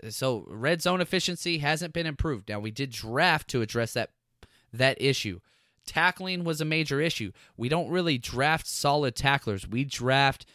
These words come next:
scheme-specific height, weight guys, but not those type of traits, which is interesting. So, uh, now, lots of missed tackles. Fred Warner,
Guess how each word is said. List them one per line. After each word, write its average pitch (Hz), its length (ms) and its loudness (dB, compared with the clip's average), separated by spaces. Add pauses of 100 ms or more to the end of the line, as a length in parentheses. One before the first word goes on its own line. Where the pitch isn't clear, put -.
(960)
scheme-specific 160 1000 -2
height, 147 340 2
weight 135 320 2
guys, 113 480 2 (260)
but 123 220 4
not 139 300 2
those 139 240 2
type 143 320 2
of 113 180 -4
traits, - 640 0 (180)
which - 240 -2
is 117 200 -4
interesting. 117 540 -2
So, 120 380 0 (240)
uh, 113 120 2 (160)
now, 117 260 2
lots 151 420 6
of 147 140 -2
missed 143 180 0
tackles. 139 340 2
Fred 160 280 4
Warner, 156 440 2